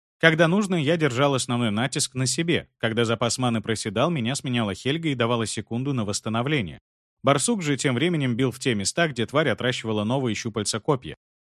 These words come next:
По сути, тварь сдерживали мы трое, да ещё периодически рывками помогал хвостатый,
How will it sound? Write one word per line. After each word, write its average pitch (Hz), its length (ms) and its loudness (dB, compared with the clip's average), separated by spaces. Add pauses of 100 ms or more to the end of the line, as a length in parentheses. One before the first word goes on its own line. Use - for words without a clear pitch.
(200)
По 156 100 2
сути, 147 340 0
тварь 175 240 4
сдерживали 139 500 0
мы 139 180 0
трое, 110 400 4
да 90 120 -2
ещё 131 260 2
периодически 123 640 0
рывками 123 440 -2
помогал 107 400 -2
хвостатый, 127 600 -2